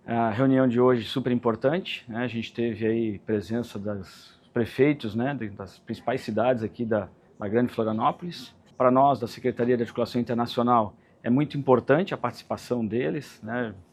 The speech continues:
junto com o Banco Mundial, tá trazendo uma robustez, um apoio excepcional pro, pro projeto.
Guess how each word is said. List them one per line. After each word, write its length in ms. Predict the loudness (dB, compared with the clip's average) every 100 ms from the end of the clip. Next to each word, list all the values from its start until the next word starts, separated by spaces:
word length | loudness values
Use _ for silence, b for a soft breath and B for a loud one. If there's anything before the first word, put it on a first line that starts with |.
| _ -14
junto 380 | 0 2 2 0
com 140 | -2
o 40 |
Banco 280 | 0 0 0
Mundial, 580 | 0 0 -2 -2 -2 -2 -10 _
tá 80 | -8
trazendo 580 | -2 -2 -2 -2 -2 0
uma 160 | -4
robustez, 640 | -2 -4 -4 -6 -4 -2 -2
um 140 | -4
apoio 500 | -4 -2 0 0 -2 -10 _
excepcional 760 | -18 -4 -4 -4 -6 -2 -2 -2
pro, 300 | -2 -6 -6 -12 b
pro 100 | -4
projeto. 640 | 0 0 0 0 0 -4